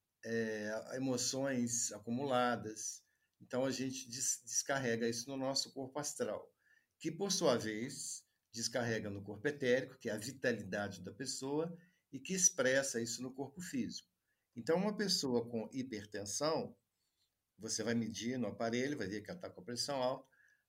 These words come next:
Ah, isso está se, sendo expresso no corpo físico.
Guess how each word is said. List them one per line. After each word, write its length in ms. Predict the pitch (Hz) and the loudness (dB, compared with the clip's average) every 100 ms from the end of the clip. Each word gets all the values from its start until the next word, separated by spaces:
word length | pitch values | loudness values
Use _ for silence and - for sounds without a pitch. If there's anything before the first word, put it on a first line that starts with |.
| _ _ - | _ _ -8
Ah, 300 | 113 123 117 | -2 -2 0
isso 380 | 143 156 160 180 | 0 0 0 -2
está 260 | - 143 | -2 -2
se, 160 | 127 135 | 0 0
sendo 500 | - - 139 139 127 | 2 2 2 2 0
expresso 560 | 123 - 123 135 - 143 | 0 2 4 4 2 -2
no 80 | |
corpo 280 | 135 147 208 | -2 -2 -2
físico. 500 | - 170 120 87 - | 0 4 4 2 -8